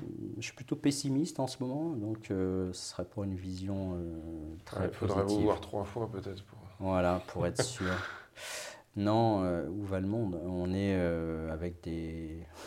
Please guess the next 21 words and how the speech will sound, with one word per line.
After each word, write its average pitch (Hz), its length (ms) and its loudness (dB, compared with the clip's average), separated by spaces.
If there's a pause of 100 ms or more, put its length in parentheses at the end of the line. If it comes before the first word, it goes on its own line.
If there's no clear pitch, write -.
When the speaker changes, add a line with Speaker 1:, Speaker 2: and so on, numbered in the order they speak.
Speaker 1:
<laughs> - 1040 -14
un 92 60 -6
contexte 95 380 0
géopolitique 92 640 0
inquiétant. 101 580 -4 (680)
On 92 200 2
est 92 220 2
avec, 85 480 -2
euh, 80 340 -6 (1900)
une 87 120 -4
évolution 90 560 -2
sociétale, 90 800 -2
avec 82 260 -4
un 85 140 0
effondrement 95 640 4
des, 87 280 -2 (460)
des 85 80 -8
services 87 320 0
publics 104 480 -2
qui, 92 320 -6
euh, 87 380 -6